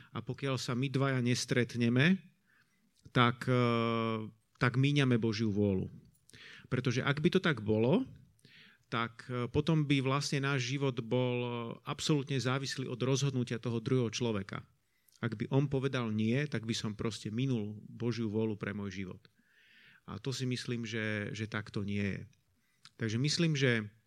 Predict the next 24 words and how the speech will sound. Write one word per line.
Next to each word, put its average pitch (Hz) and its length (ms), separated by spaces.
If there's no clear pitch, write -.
je 131 160
to 135 140
rozhodnutie, 131 560
kedy 107 560
sa - 160
treba 120 320
ako 113 160
keby 110 200
za 110 160
to 107 80
modliť 117 600
a - 160
hľadať 107 320
Božiu 131 320
vôľu, 170 440
ale, 120 440
ale 117 280
je 135 80
tu 139 120
ako 123 200
keby 127 280
viac 135 300
možností, 127 920
kto 147 400